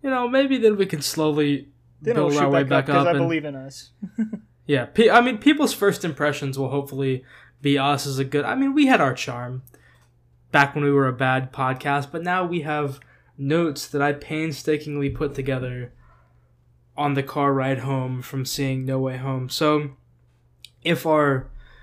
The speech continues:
Speaker 1: uh, title ended up being, uh, too vague for you, yeah, so we're doing a Spider-Man No Way Home, uh, breakdown review today. Before we get into that, so, look,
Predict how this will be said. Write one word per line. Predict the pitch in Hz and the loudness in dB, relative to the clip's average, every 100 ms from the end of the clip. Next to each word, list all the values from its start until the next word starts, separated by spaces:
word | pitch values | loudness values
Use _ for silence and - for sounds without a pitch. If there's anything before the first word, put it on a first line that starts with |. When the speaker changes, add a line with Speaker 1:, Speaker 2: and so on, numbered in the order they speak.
| - - - | -20 -20 -6
Speaker 1:
uh, | 151 135 127 | 0 0 -2
title | - 165 180 170 156 | 0 4 4 4 0
ended | 151 151 151 | 0 -2 -4
up | - - | -4 -4
being, | 151 147 143 143 139 - _ | -2 0 -2 -2 -6 -8 _
uh, | 151 147 | -6 -4
too | 139 - 165 | -4 -2 0
vague | 135 139 147 139 | 2 2 2 0
for | - 143 | -2 -2
you, | 139 147 | 0 0
yeah, | 139 131 117 | 0 -2 -4
so | - 143 | -2 2
we're | 143 139 | 4 2
doing | 139 143 139 135 | 2 0 0 -2
a | 131 131 131 _ _ _ _ | -2 -6 -10 _ _ _ _
Spider-Man | - - 139 139 139 135 | -14 -4 0 0 0 0
No | 135 | 0
Way | 131 127 | 0 -2
Home, | 135 135 135 135 131 _ _ _ _ _ _ _ _ _ _ - - | -4 -4 -4 -6 -10 _ _ _ _ _ _ _ _ _ _ -20 -10
uh, | 143 131 | -6 -6
breakdown | 127 139 139 139 139 135 | -4 -4 -2 -2 -2 -2
review | 131 127 139 143 | -4 -2 -4 -4
today. | 135 131 135 151 151 _ _ - _ _ _ _ - | -6 -4 -4 -4 -10 _ _ -20 _ _ _ _ -10
Before | 156 143 208 | -4 6 6
we | 214 | 8
get | 185 | 4
into | 180 170 | 4 2
that, | 170 165 - _ _ _ _ _ _ _ _ _ _ _ _ - - - | 2 2 -2 _ _ _ _ _ _ _ _ _ _ _ _ -14 -14 -8
so, | - 202 190 - - | 2 4 4 0 -10
look, | 147 117 - | -10 -10 -14